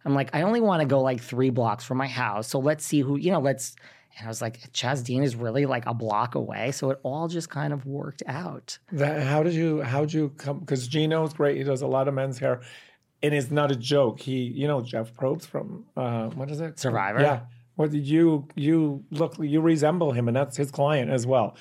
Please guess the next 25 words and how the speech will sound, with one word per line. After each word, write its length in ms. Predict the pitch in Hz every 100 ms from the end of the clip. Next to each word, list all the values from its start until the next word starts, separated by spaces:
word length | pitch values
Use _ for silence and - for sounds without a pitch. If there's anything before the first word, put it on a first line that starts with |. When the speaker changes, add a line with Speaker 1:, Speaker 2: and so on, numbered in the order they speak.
| - -
Speaker 2:
You 100 | -
res-, 160 | 185 170
you 120 | 170
could 120 | 185
be 100 | 170
Speaker 1:
Interesting. 180 | 165 160
Speaker 2:
family. 340 | 151 135 110 110
You 140 | 135
could 140 | 143
be 100 | 139
family. 380 | 127 139 131 123
Have 100 | 127
you 100 | 135
heard 140 | 131 135
that 140 | 151
before? 240 | 156 170
And 80 | 151
I'm 100 | 131
just 220 | 131 135
looking 240 | 135 123 127
at 80 | 127
you 80 |
and 100 | 123
seeing 240 | 120 139 123
that. 200 | 113